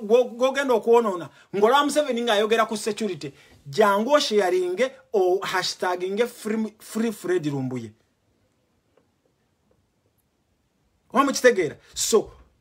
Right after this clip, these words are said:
mbasaba mwenna muliko abantu lwenda mu something. Mubeere nga mukoona ku buimoji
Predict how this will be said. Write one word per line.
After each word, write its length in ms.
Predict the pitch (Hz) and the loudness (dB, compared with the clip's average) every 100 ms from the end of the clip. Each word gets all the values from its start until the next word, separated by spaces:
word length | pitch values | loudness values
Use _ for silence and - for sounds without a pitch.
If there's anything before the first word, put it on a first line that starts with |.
| _ | _
mbasaba 480 | 190 190 - 247 247 | -2 -2 2 2 4
mwenna 300 | 175 170 190 | 2 -2 -4
muliko 280 | 185 185 180 | -4 -4 -4
abantu 320 | 160 143 143 | -4 -6 -8
lwenda 440 | 139 143 143 160 | -10 -8 -4 -4
mu 100 | 156 | -4
something. 540 | 131 - 139 - 123 104 _ _ _ _ _ _ _ _ _ _ _ _ | -6 -6 -8 -10 -14 -14 _ _ _ _ _ _ _ _ _ _ _ _
Mubeere 340 | 156 170 175 233 | -4 0 2 2
nga 100 | 208 | 2
mukoona 400 | 208 202 185 175 | 0 2 0 0
ku 120 | 185 | -2
buimoji 540 | 180 175 180 165 139 | -4 -2 -2 -4 -6